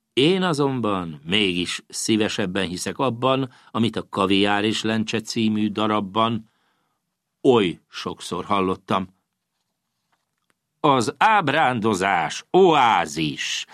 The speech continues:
az élet sivatagában. Sziget. Folytatnám én. Mint ez a napló volt, aminek utolsó sorait pötyögöm.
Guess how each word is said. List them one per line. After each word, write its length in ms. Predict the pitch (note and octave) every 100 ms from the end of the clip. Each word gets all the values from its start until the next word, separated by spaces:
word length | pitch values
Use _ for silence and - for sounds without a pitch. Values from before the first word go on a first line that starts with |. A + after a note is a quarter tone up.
| - -
az 400 | G#3+ F3+ C3 - -
élet 840 | G3 F#3 D3+ A#2 F#2+ - - - _
sivatagában. 1200 | - - A#2 F#2 - E2+ E2 D2 D#2+ D#2 D2 _ _ _ _ _ _ _ _ _ _ _ _ _ _ _ _ _
Sziget. 680 | _ - F2 D2+ D2+ - _ _ _ _ _ _ _ _ _ _ _ _ _ _ _
Folytatnám 760 | _ E2 D#2 F2 E2 D#2+ D2+ D2
én. 380 | E2 D2 D2 C#2+ _ _ _ _ _ _ _ _ _ _
Mint 500 | F2+ F2 D#2+ _ _ _ _ _ _
ez 180 | D3 A2+
a 80 | G#2+
napló 560 | F2+ D2+ - C#2+ C#2+
volt, 480 | C#2 C#2+ C#2+ D2 _ _ _ _
aminek 360 | G#2 A2+ G#2 D#3
utolsó 520 | B2+ G#2+ F#2 - E2
sorait 500 | - F2 D#2+ D#2+ -
pötyögöm. 640 | D#2+ D#2 D#2 D#2 D2+